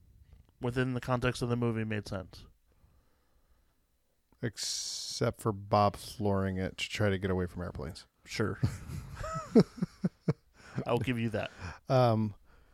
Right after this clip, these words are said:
Speaker 2: I wasn't trying to jump ahead completely. The, the big point that I wanted to make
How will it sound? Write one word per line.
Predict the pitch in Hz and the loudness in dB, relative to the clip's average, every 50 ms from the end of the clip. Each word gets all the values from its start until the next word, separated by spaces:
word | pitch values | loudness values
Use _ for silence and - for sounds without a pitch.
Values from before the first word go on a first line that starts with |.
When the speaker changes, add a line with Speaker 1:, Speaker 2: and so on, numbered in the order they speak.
| - - - _ _ _ _ _ - | -20 -20 -20 _ _ _ _ _ 4
Speaker 2:
I | - 131 | 6 8
wasn't | 127 123 117 117 | 10 10 8 6
trying | - - 131 123 | 6 4 4 4
to | 113 | 4
jump | 104 123 117 | 4 4 4
ahead | 104 113 117 113 | 6 4 4 2
completely. | - 123 110 127 135 123 131 139 | 2 2 4 4 6 6 6 4
The, | 117 120 113 107 110 110 107 107 110 104 | 4 4 2 2 2 -2 -4 -4 -4 -4
the | - 113 | -4 -6
big | 98 - - 117 110 - | -4 0 0 0 0 2
point | - - 120 113 101 | 2 2 2 2 4
that | 113 104 | 4 4
I | 104 | 6
wanted | 107 110 117 117 | 6 6 4 4
to | 120 | 4
make | 120 123 131 139 - | 4 4 2 2 -2